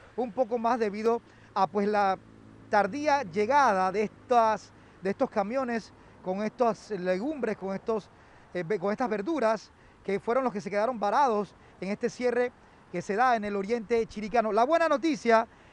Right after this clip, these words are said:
es que ya comenzaron a llegar estos camiones cargados de productos para que entonces se puedan abastecer a Merca Panamá y esta a su vez a los, eh, comerciantes, negociantes que van todos los días y consumidores que van todos los días a comprar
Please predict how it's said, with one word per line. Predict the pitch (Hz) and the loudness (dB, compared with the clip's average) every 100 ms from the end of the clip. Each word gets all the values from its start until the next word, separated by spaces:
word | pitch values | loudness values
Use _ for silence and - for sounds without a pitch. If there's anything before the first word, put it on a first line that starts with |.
| - | -2
es | 240 | 0
que | - 269 | 2 2
ya | 269 | 2
comenzaron | 277 247 262 262 262 | 2 2 2 4 4
a | |
llegar | 233 233 240 | 2 4 2
estos | 233 254 | 0 -2
camiones | 254 254 247 240 | 0 0 -2 0
cargados | 233 214 196 285 277 | 2 2 4 6 6
de | 233 | 4
productos | 254 254 247 190 247 - - - - | 2 0 -2 0 0 0 -16 -20 -6
para | - 262 247 | 4 6 6
que | 208 240 240 - - - | 4 2 2 -2 -20 -4
entonces | 190 180 247 190 226 | -4 2 0 4 0
se | 226 196 | 0 -2
puedan | 220 240 | 2 4
abastecer | 233 254 247 247 247 233 - - - | 4 4 2 0 2 0 -2 -10 0
a | 190 | 2
Merca | 247 269 269 | 2 0 0
Panamá | 285 269 254 277 - - - | 2 2 2 2 -4 -20 -12
y | 302 | 2
esta | 254 285 | 2 4
a | |
su | 202 277 | 2 2
vez | 226 226 - - - | 2 0 -6 -20 -2
a | 214 226 | 4 6
los, | 233 233 - | 6 2 0
eh, | 175 180 185 180 160 | -4 -2 -4 -6 -2
comerciantes, | 262 262 240 226 220 180 214 - - - | -2 0 -2 2 2 2 -2 -4 -20 -6
negociantes | 208 240 175 214 196 208 196 - - - | 0 0 2 0 0 -2 -4 -8 -20 -8
que | - 214 | -2 0
van | 208 214 214 - | 2 0 -4 -2
todos | 233 226 | 2 2
los | 208 175 | 2 -2
días | 226 214 208 - - | 0 0 0 -6 -18
y | 160 | -6
consumidores | 208 302 302 320 214 | -4 -2 2 2 2
que | 196 | 0
van | 208 | -2
todos | 226 214 | 0 -2
los | 180 | -2
días | 208 202 - - - - | -2 -2 -6 -20 -10 -2
a | 220 | -2
comprar | 208 185 202 196 | -2 0 0 0